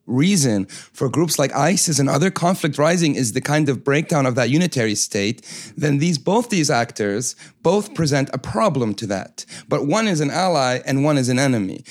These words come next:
So using this different framework gives you a different sense of what your ultimate strategy is and how different tactics may actually complicate, and perhaps an-, answers why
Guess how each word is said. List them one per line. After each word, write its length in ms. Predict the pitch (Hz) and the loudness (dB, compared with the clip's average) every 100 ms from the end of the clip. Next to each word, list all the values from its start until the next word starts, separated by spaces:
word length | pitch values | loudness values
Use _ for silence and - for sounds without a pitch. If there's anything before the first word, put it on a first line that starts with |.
| - | -14
So 120 | - 156 | -4 0
using 400 | 151 220 214 175 | 0 0 0 0
this 160 | 160 | -2
different 320 | 185 156 147 | -2 -2 -4
framework 440 | 139 170 180 151 123 | -2 -2 0 0 -2
gives 220 | 160 131 | -2 0
you 100 | 143 | -2
a 40 | |
different 400 | 123 165 160 156 | 0 -2 -2 -2
sense 340 | 135 160 143 - | 0 0 0 0
of 180 | 127 117 | -2 -2
what 180 | 135 | -2
your 100 | 135 | 0
ultimate 360 | 123 131 131 117 | 0 0 0 -2
strategy 520 | - 175 175 139 135 | 0 2 2 0 0
is 160 | 135 135 | 0 0
and 100 | 127 | 0
how 280 | 135 127 113 | 2 0 0
different 380 | - 123 127 | -4 -2 -2
tactics 380 | 127 127 - 120 | 0 -2 -4 -4
may 140 | 135 127 | 0 0
actually 280 | 117 - | 0 -4
complicate, 520 | 113 135 127 123 117 - | -2 -2 -2 -4 -4 -2
and 160 | 147 | -2
perhaps 300 | 156 202 - | 0 0 -2
an-, 280 | - 139 - | -4 -2 0
answers 360 | 139 147 139 113 | 0 2 0 2
why 400 | 135 147 143 | 2 4 2